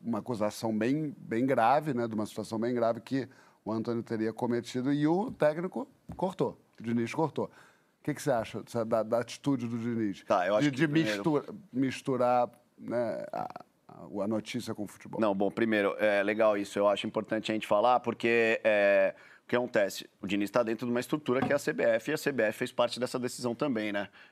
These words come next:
Speaker 2: Não tem isso escrito em nenhum
Speaker 1: Ah, é?
Speaker 2: lugar, né? Porque o corte vem do
Speaker 1: Ah,
Speaker 2: Diniz,
Speaker 1: isso eu
Speaker 2: mas
Speaker 1: não sabia.
Speaker 2: certamente o presidente da federação, isso foi discutido, é, entre os diretores da, da, da entidade e, obviamente, o técnico. "Olha, tá tendo essa situação aqui, tá rolando isso aqui, a gente precisa tomar uma decisão."
Speaker 1: O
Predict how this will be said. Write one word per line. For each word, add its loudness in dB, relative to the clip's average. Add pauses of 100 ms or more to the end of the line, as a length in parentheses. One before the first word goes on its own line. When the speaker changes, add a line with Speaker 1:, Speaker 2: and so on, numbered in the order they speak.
Speaker 2:
Não -2
tem -2
isso -6
escrito -4
em 0
nenhum 0
Speaker 1:
Ah, 4
é? 4
Speaker 2:
lugar, 4
né? 0
Porque -4
o -2
corte -2
vem 0
do -2
Speaker 1:
Ah, 0
Speaker 2:
Diniz, 0
Speaker 1:
isso -2
eu -2
Speaker 2:
mas -4
Speaker 1:
não 0
sabia. 0
Speaker 2:
certamente -2
o 0
presidente -4
da -2
federação, -4
isso -8
foi -2
discutido, -2 (340)
é, 2
entre 0
os -4
diretores 0
da, 2
da, -2
da -2
entidade 0
e, 2
obviamente, -2
o -10
técnico. -2
"Olha, 0
tá -8
tendo -6
essa -8
situação -6
aqui, -6
tá -4
rolando -2
isso -6
aqui, -4 (260)
a -10
gente -4
precisa -6
tomar -4
uma -2
decisão." -2
Speaker 1:
O -14